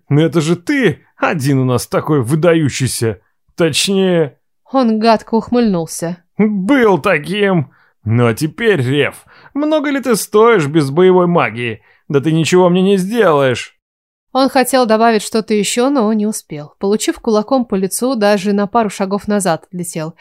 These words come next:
Speaker 2: потеряв равновесие. Замотав головой, как отряхивающаяся собака, Эрвин яростно зарычал и вскочил на ноги. Больше он не тратил время на пустые угрозы и пространную болтовню.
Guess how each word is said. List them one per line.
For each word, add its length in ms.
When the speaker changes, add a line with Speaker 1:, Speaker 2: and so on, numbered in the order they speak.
Speaker 2:
потеряв 420
равновесие. 840
Замотав 440
головой, 520
как 220
отряхивающаяся 880
собака, 580
Эрвин 280
яростно 500
зарычал 540
и 80
вскочил 460
на 180
ноги. 400
Больше 300
он 100
не 80
тратил 380
время 280
на 100
пустые 380
угрозы 460
и 60
пространную 680
болтовню. 640